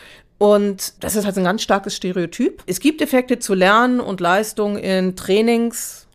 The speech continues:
also, äh, meta-analytisch nach allem Möglichen und jedem korre-, äh, korrigiert.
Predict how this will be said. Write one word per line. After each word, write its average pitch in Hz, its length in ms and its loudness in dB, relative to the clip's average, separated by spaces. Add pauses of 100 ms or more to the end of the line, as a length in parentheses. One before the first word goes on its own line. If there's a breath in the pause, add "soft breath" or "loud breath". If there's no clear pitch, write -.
(140)
also, 151 400 -8
äh, - 220 -18 (180)
meta-analytisch 220 1120 2
nach 220 280 -2
allem 233 280 2
Möglichen 233 340 -2
und 180 160 -4
jedem 233 300 -2
korre-, 214 600 0
äh, 196 40 0
korrigiert. 226 760 0